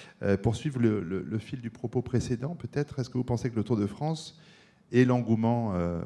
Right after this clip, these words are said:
populaire qu'il suscite, alors on questionnera tout à l'heure savoir si le, l'engouement est, a diminué ou pas, est-ce que c'est, est-ce que cet engouement, il est pour vous justement basé dans cette longue histoire et notamment, bah, sur ce passé-là, euh, sur le fait qu'autrefois c'était des nations qui s'affrontaient ? Est-ce que,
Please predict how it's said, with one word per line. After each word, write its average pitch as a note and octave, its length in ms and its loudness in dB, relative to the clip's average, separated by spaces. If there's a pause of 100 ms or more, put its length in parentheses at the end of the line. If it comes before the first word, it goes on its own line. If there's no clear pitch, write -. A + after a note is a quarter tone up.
populaire G#2+ 420 -2
qu'il F2+ 180 -8
suscite, - 640 -6 (220)
alors D#2 340 -10
on - 60 -14
questionnera F#2 400 -10
tout - 120 -16
à E2+ 40 -6
l'heure F2 120 -4
savoir F#2+ 280 -8
si - 140 -18
le, D#2 160 -8 (340)
l'engouement F#2+ 540 -2
est, D#2+ 280 -8
a G#2 100 -2
diminué A2+ 420 4
ou A2+ 80 8
pas, F3+ 260 4
est-ce - 100 -2
que - 80 -2
c'est, - 180 -2 (540)
est-ce - 80 -12
que A2+ 100 -8
cet - 140 -12
engouement, B2+ 360 2
il B2+ 100 2
est G#2+ 80 2
pour A2+ 240 0
vous C#3+ 300 -2
justement A#2 380 -4
basé G#2+ 320 2
dans A2+ 140 -2
cette A2+ 200 -6 (420)
longue A#2 380 2
histoire B2 560 2
et F#2+ 60 0
notamment, F2+ 460 0
bah, A2+ 140 0
sur - 180 -8
ce - 120 -8
passé-là, G2 680 -2
euh, F2+ 40 -4 (160)
sur F#2 200 -12
le F2 80 -8
fait G#2+ 180 -8
qu'autrefois F#2+ 520 -6
c'était - 160 -10
des E2+ 80 -6
nations F#2+ 300 -2
qui - 80 -12
s'affrontaient ? G#2 500 0
Est-ce C#3 160 2
que, G#2+ 160 4